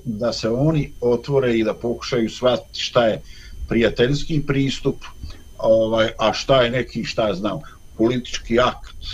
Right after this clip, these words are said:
sa ciljem pridobijanja neke pozicije, ovo i ono. Ovaj, bez obzira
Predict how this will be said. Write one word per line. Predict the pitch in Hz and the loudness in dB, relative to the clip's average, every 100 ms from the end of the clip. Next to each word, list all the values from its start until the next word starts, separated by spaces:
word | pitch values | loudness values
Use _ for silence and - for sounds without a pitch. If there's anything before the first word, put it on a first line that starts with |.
| - - | -8 -4
sa | 101 | -4
ciljem | - 123 113 104 101 92 | -2 0 0 0 -2 -6
pridobijanja | - 110 101 92 107 110 104 101 | -6 -4 -4 -4 0 0 0 -2
neke | 101 104 - 98 - | -4 -6 -6 -8 -6
pozicije, | 101 90 101 92 - 98 | -4 -2 -2 -4 -4 -4
ovo | 117 - - 104 | -2 -2 -4 -4
i | 90 | -6
ono. | 80 90 - - - - - | -8 -10 -14 -16 -20 -20 -8
Ovaj, | 98 95 101 104 | -2 0 0 -2
bez | - 143 160 143 | 0 4 4 4
obzira | 160 139 127 139 123 | 2 2 2 2 2